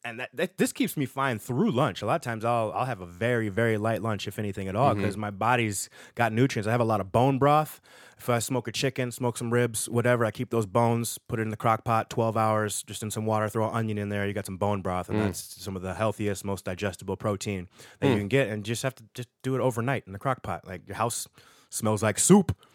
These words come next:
Speaker 2: Right.
Speaker 1: for a few hours,
Speaker 2: That's
Speaker 1: but
Speaker 2: okay.
Speaker 1: yeah, you know, you're not having a stroke. It's ju-, it's just soup.
Speaker 2: <laughs>
Speaker 1: So, you know, putting all the, putting all the, the proper nutrients in, taking a vitamin before bed, you know, the stretching, you know, really, I mean, the positive affirmations, the mental health. So you got, so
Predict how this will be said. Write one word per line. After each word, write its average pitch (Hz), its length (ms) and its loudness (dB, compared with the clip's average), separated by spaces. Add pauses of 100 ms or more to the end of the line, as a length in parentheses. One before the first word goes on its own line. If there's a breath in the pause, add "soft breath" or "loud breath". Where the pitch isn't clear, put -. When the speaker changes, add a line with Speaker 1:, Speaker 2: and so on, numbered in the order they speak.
Speaker 2:
Right. 98 180 6
Speaker 1:
for 131 100 8
a 120 40 6
few 135 200 4
hours, 131 300 4
Speaker 2:
That's 131 200 4
Speaker 1:
but 104 80 8
Speaker 2:
okay. 92 360 -2
Speaker 1:
yeah, 110 340 2
you 123 80 2
know, 135 180 2
you're 147 160 2
not 151 140 4
having 160 200 6
a 160 60 2
stroke. 123 420 2
It's - 160 -6
ju-, 131 200 -2
it's 135 200 2
just - 240 0
soup. 165 180 4 (180)
Speaker 2:
<laughs> - 180 -18
Speaker 1:
So, 190 160 6
you 196 100 6
know, 180 140 4
putting 180 240 2
all 180 80 8
the, 165 260 4
putting 185 180 6
all 175 80 8
the, 147 160 6
the 147 140 2
proper 147 240 4
nutrients 131 500 2
in, 123 200 2
taking 123 180 -6
a 120 60 0
vitamin 113 380 2
before 117 300 0
bed, 107 380 2 (260)
you 117 80 -2
know, 107 240 0
the 107 80 -8
stretching, 113 800 0 (300 soft breath)
you 117 60 -2
know, 110 180 4
really, 123 840 0 (440)
I 123 80 0
mean, 123 240 2
the 135 80 0
positive 143 380 2
affirmations, 135 480 0
the 123 80 0
mental 131 380 0
health. 107 260 -2
So 120 100 -6
you 127 100 0
got, 135 320 0
so 117 220 -6